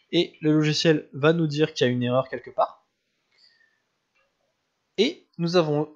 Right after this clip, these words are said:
vu, pour finir, le symbole esperluette, qui permet de concaténer des chaînes de caractères avec potentiellement des nombres ou n'importe quoi d'autre. On peut aussi concaténer des chaînes de caractères avec des chaînes de caractères,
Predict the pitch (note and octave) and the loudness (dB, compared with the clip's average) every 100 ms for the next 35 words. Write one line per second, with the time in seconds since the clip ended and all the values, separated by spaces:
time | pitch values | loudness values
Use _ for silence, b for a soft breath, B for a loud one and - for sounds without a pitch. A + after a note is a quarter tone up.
0 | - F3+ E3 _ - G#3+ D#3 C#3+ A#3 - | -8 -6 -6 _ -4 -4 -6 -6 -6 -8
1 | - E3+ G#3+ G#3 G3+ G#3 F#3+ - E3 C#3 | -4 -2 0 4 4 4 -2 2 0 2
2 | B2+ - - _ _ - F#3+ D3 D3 F#3+ | 2 0 -6 _ _ -6 0 2 2 4
3 | F#3+ A3 F#3 F3+ E3 C#3+ D#3 E3 _ - | 4 4 2 2 2 0 0 -6 _ -8
4 | D3+ F3+ D#3+ D#3+ - C#3 B2 D#3+ G#3 - | -4 -4 -6 -12 -10 -10 -2 0 0 -6
5 | _ - D3 F#3+ - E3+ D#3+ D#3 C#3+ D3 | _ -4 2 2 0 -8 -6 -4 -2 -2
6 | C3+ A#2 A#2+ A3 - _ - A#3+ A3+ F3+ | -2 -2 -2 -6 -8 _ -2 0 2 0
7 | - D#3 C#3+ - - _ _ _ - C3+ | -4 -2 -2 -4 -12 _ _ _ -16 -6
8 | C3 B2 G#3+ G#3 F#3 E3 D#3+ G3 E3 D#3+ | -4 -2 -4 -2 -2 0 -2 0 -2 -2
9 | D3 C#3 B2 E3+ G3+ D3 E3 E3 E3 D3+ | -2 -4 -2 -2 -2 -2 0 0 -4 -6
10 | C3 B2+ - - | -4 -6 -8 -14